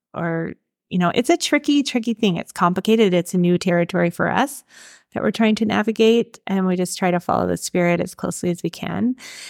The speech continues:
And also, I have received over and over the assurance from Heavenly Father that He's got Megan.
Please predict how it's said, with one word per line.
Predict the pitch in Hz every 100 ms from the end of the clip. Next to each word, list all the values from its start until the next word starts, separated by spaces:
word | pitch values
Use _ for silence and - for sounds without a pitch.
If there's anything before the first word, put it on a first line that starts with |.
| -
And | - 208 - -
also, | 208 202 233 226 220 - _ _ _ -
I | 190
have | 190
received | 180 180 - 180 180 -
over | 175 180
and | 175
over | 175 175
the | 175
assurance | 160 - - -
from | 190
Heavenly | 170 170 170
Father | 165 165 165 165
that | 170 165 - _ -
He's | - 220 220 - - -
got | 175 160 180
Megan. | 151 - 95 170